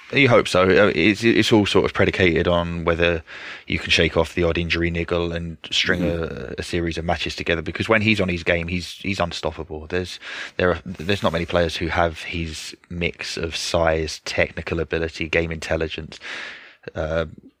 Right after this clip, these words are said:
Speaker 1: production, goals, assists. He's, he's far too good to play at that level, but he hasn't played enough minutes overall in throughout the calendar year of twenty nineteen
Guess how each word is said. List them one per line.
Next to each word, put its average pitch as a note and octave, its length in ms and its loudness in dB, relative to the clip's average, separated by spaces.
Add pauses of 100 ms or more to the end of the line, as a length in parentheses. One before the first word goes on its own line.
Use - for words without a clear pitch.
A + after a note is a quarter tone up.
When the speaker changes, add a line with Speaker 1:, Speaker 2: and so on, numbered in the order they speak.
(180)
Speaker 1:
production, D#2+ 760 0 (140)
goals, E2 340 0
assists. - 720 -6
He's, F#2 300 -6 (380)
he's G2 200 -8
far G2+ 180 6
too F2+ 180 -2
good F2+ 180 0
to F#2+ 80 -8
play F#2 180 2
at - 80 2
that E2 160 -2
level, E2 360 -4 (560)
but E2 160 0
he E2 100 -6
hasn't E2+ 280 -2
played E2 440 -4 (480)
enough E2+ 260 -6
minutes E2+ 400 -8
overall E2 500 -6 (220)
in D#2+ 340 -12 (300)
throughout E2 260 2
the - 60 -6
calendar E2 320 -2
year E2+ 140 -4
of D#2+ 80 -4
twenty E2 200 -8
nineteen D#2+ 540 -8